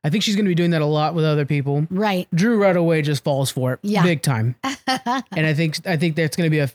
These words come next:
Speaker 1: a, a good alliance together. I think she's gonna be a strong person moving forward. What do you think?
Speaker 2: I think so. Um, I, I do think she's gonna do the mom role with more of the players.
Speaker 1: Yeah.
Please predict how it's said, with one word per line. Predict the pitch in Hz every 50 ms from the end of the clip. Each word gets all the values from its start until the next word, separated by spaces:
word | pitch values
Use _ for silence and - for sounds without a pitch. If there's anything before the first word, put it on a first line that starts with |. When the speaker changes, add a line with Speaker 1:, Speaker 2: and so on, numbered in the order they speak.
| _ -
Speaker 1:
a, | 180 165 151 147 143 151 - -
a | 214 196
good | 160 139 185 180
alliance | 180 170 165 160 160 160 156
together. | - - 151 156 151 147 147 151 143 - _ _ _ _ _ _ _ _ _ _ -
I | 190 208
think | 190 277 285 214
she's | 240 220
gonna | 247 247 226
be | 220 214
a | 180
strong | - - 214 196 196 196 190 190 185 180
person | - - - 190 180 - 190 175 170
moving | 165 156 147 147 131
forward. | - 160 147 139 135 139
What | 151
do | 151 147
you | 135
think? | - 135 127 117 _ _ _ _ _ _ _ _ _ -
Speaker 2:
I | - 302 311
think | - 403 381 -
so. | - 359 339 277 226 190 156 160 - -
Um, | 240 240 233 226 226 233 214
I, | - 240 240 233 -
I | 240 240
do | 226 277 311 302
think | - 269 208 180
she's | - 214 196 180
gonna | 226 208 208 202
do | 196 208
the | 190 196
mom | 190 190 185 185 196 196
role | 190 190 190 185 190
with | 196 190 180 _ _ _ -
more | 185 185 190 190 190
of | 190 185 180
the | 185 170
players. | - - 208 196 202 202 208 220 214 208 _
Speaker 1:
Yeah. | - 156 156 143 131